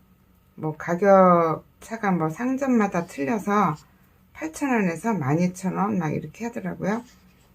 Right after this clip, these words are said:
그런데 이 아이는 사천 원짜리 포트기 때문에 목대가 아주 가늘게 조금 있을 거예요.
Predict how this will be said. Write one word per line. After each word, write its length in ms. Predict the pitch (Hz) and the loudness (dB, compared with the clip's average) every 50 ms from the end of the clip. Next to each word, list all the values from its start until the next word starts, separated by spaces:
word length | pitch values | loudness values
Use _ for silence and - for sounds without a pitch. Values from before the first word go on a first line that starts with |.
| _ _ _ _ _ _ _ _ _ _ _ _ | _ _ _ _ _ _ _ _ _ _ _ _
그런데 560 | - 180 190 190 190 190 226 269 285 311 311 - _ _ _ _ _ _ _ _ _ _ _ _ _ _ _ _ - | -6 -2 0 2 2 2 0 0 -2 -4 -6 -12 _ _ _ _ _ _ _ _ _ _ _ _ _ _ _ _ -2
이 60 | 180 | 0
아이는 380 | 180 185 185 185 180 180 180 185 | 2 4 4 4 4 4 2 0
사천 360 | - 277 285 - - 311 294 | -2 -4 -6 -2 0 0 2
원짜리 360 | 294 269 269 247 233 202 196 | 2 0 0 0 0 2 2
포트기 520 | 190 - 254 - - - 240 - 208 - _ | 2 0 0 -4 -10 -16 -16 -16 -16 -14 _
때문에 540 | 190 180 175 170 175 185 202 202 185 151 | -10 -10 -8 -8 -8 -6 -6 -6 -6 -6
목대가 680 | 143 143 170 170 _ _ 208 202 190 190 220 220 170 139 | -8 -8 -12 -16 _ _ -8 -8 -4 -4 -2 -2 -2 -2
아주 220 | 156 156 - 180 | -4 -6 -8 -14
가늘게 520 | - - - 185 185 196 196 196 202 185 180 | -14 -8 -4 -2 -2 -2 -2 -2 -4 -6 -6
조금 500 | - - 311 311 302 - - 311 247 190 | -6 -6 -6 -6 -6 -6 -6 -4 -4 -4
있을 260 | 175 - - 185 180 | -4 -6 -10 -12 -8
거예요. 460 | - 180 170 160 156 156 151 151 156 | -6 -6 -6 -6 -6 -8 -8 -10 -12